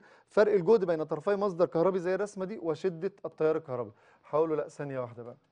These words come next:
القانون إيه؟ هيستخدم ال V بتساوي في بي ناقص آي آر." معلش، هنطلع بره الرسم البياني شوية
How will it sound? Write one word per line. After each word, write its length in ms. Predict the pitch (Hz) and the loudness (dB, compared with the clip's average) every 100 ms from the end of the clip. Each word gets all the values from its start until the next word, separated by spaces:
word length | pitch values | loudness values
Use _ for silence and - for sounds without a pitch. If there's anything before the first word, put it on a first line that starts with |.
| - | -16
القانون 400 | 147 156 160 160 | -10 -8 -6 -8
إيه؟ 160 | 156 156 _ _ _ _ _ _ _ _ _ | -10 -14 _ _ _ _ _ _ _ _ _
هيستخدم 600 | 143 131 - 196 196 220 | -10 -10 -6 -6 -6 -8
ال 180 | 160 123 | -8 -8
V 60 | 170 | -8
بتساوي 580 | 165 165 185 202 220 | -8 -8 -6 -6 -6
في 420 | 127 - 131 185 180 | -14 -16 -12 -10 -8
بي 260 | 208 269 - _ _ _ _ _ _ _ _ _ _ _ _ | -10 -12 -16 _ _ _ _ _ _ _ _ _ _ _ _
ناقص 500 | 151 180 208 214 - - | -8 -6 -6 -10 -14 -8
آي 100 | 165 | -8
آر." 220 | 131 127 _ _ _ _ _ _ _ _ _ _ _ _ _ _ _ _ _ _ _ _ _ _ _ _ _ _ | -8 -14 _ _ _ _ _ _ _ _ _ _ _ _ _ _ _ _ _ _ _ _ _ _ _ _ _ _
معلش، 400 | 185 175 131 - | -6 -6 -8 -10
هنطلع 220 | 165 160 | -2 2
بره 220 | 143 160 143 | 4 4 2
الرسم 280 | 165 - | 0 -6
البياني 280 | 139 151 175 | -8 -6 -6
شوية 320 | 151 190 277 | -4 -4 -4